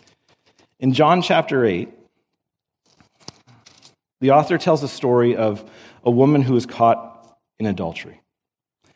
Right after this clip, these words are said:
But he starts it this way. It says in eight, verse two, "At dawn,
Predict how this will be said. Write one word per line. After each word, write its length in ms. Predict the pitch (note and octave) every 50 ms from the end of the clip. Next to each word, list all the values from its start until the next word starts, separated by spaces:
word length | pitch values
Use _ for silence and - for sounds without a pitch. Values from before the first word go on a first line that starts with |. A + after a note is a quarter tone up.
| _ _ _
But 60 | -
he 80 | A2+ A#2
starts 340 | A2+ - D#3 D#3 D#3+ D#3+ -
it 140 | D3+ - -
this 220 | B2 A2 - -
way. 200 | F2 D2+ D2+ - - _ _ _ _ _ _
It 60 | _ _ _ _ _ _ _ _ _ _ _
says 200 | - - B2 A#2+
in 280 | A#2+ A2 G#2 G#2 - - _ _ _ _ _ _ -
eight, 240 | B2+ C3 C3 C3 C3+
verse 300 | A#2+ A#2 A2+ A2 - -
two, 340 | - - G2 F2+ F2+ F2+ -
"At 200 | A#2+ A2+ A2+ -
dawn, 500 | C#3 C3 C#3 D#3+ E3+ F3 F#3 F#3 F#3